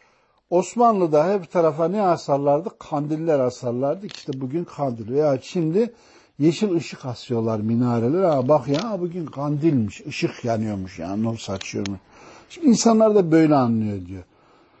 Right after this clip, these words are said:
Halbuki diyor, Kadir gecesi, şu gecesi ne giyse aynı diyor. Değil.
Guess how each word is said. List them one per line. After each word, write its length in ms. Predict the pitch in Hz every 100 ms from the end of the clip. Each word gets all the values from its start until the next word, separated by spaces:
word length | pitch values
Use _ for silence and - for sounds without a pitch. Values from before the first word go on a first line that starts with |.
| _
Halbuki 520 | - 208 220 208 180 147
diyor, 180 | 151
Kadir 280 | - 202 226
gecesi, 360 | 196 185 170 135
şu 320 | - 208 214
gecesi 440 | 180 160 156 165
ne 120 | 190 214
giyse 320 | 190 147 208
aynı 420 | 208 214 196 143
diyor. 120 | 117
Değil. 380 | 113 180 196 101